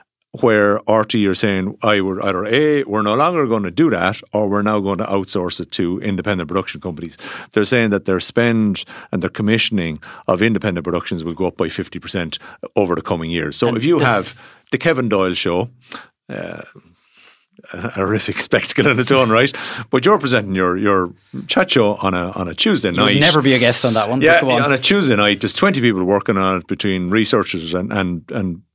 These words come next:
Speaker 1: p-, production and floor managers and so on and so forth. That show is scrapped. Where do those people go? So are they having to be moved elsewhere i-, in the organisation on,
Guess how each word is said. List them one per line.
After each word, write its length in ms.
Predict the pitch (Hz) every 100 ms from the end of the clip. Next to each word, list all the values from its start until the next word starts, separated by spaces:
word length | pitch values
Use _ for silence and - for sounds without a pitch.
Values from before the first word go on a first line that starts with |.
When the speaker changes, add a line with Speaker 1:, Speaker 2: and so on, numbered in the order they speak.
| -
Speaker 1:
p-, 120 | - 117 -
production 540 | 101 104 - 107 90
and 180 | 85 82
floor 260 | - 101
managers 380 | 95 92 87 90
and 80 | 87
so 140 | 107
on 80 | 95
and 80 | 85
so 80 | 87
forth. 260 | 98 95 - - - -
That 160 | 185
show 300 | - 139 120
is 100 | 92
scrapped. 460 | - 123 104 - - - -
Where 200 | 147 170
do 120 | 160 143
those 540 | 107 123 120 120 101
people 260 | 123 107 101
go? 240 | 92 - - -
So 180 | - 90
are 80 | 95
they 80 |
having 160 | 98 101
to 60 | 98
be 80 |
moved 360 | 90 120 165 147
elsewhere 720 | 139 127 - 127 127 127 127 -
i-, 120 | 143 117
in 160 | 127
the 100 | 131
organisation 640 | 131 123 117 113 117 123 107
on, 260 | 113 107